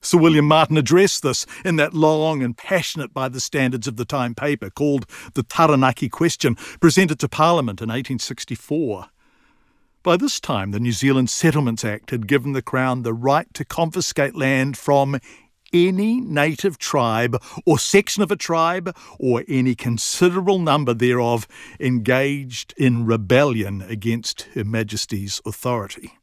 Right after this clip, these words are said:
The determination of rebellion was the Crown's to make. Ploughing was rebellion.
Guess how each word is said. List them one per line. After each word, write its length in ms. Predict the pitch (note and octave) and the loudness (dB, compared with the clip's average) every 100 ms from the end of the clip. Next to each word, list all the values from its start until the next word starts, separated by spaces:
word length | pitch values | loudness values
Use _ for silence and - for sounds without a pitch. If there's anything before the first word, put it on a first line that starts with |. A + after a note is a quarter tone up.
| _ _ _ _ _ _ _ _ _ _ | _ _ _ _ _ _ _ _ _ _
The 80 | F2+ | -18
determination 600 | F#2 - G#2+ G2+ A2 - | -16 -10 -10 -8 -8 -10
of 100 | F2+ | -12
rebellion 400 | G#2 A#2+ A#2+ F#2+ | -4 0 0 -2
was 160 | F#2 - | -8 -10
the 60 | |
Crown's 360 | A2 A#2 F#2+ - | -8 -8 -8 -8
to 60 | A2 | -4
make. 360 | B2 G#2 - - _ | -2 -4 -10 -20 _
Ploughing 640 | - D#3 F3+ F#3 A2 F2 F#2 | 0 4 6 4 0 -6 -12
was 240 | G#2 - | -12 -8
rebellion. 560 | G#2+ G#2+ G2+ G2 G2+ | -8 -6 -8 -10 -12